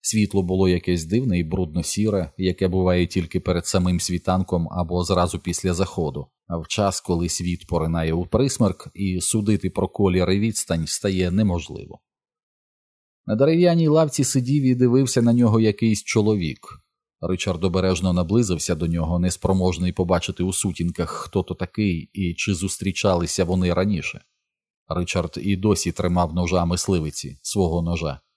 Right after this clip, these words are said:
і тепер для певності стис його руків'я міцніше. Коли Ричард наблизився, чоловік підвів голову і скочив на ноги. Він смикнув себе за чуба. Раніше Ричард бачив таке тільки в екранізаціях класичних книжок.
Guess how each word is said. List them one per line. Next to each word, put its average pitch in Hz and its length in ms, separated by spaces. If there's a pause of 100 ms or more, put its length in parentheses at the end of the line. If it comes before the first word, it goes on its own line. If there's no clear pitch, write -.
і 98 100
тепер 95 380
для 92 220
певності 90 560
стис - 420
його 92 240
руків'я 85 460
міцніше. - 580 (760)
Коли 135 280
Ричард 95 480
наблизився, 101 760
чоловік 98 480
підвів 92 420
голову 98 380
і 92 60
скочив 101 460
на 107 120
ноги. 65 360 (320)
Він 139 180
смикнув 127 460
себе 117 260
за 110 120
чуба. 87 420 (240)
Раніше 101 520
Ричард 92 380
бачив 90 360
таке 90 300
тільки 92 440
в 87 60
екранізаціях 90 840
класичних 90 580
книжок. - 580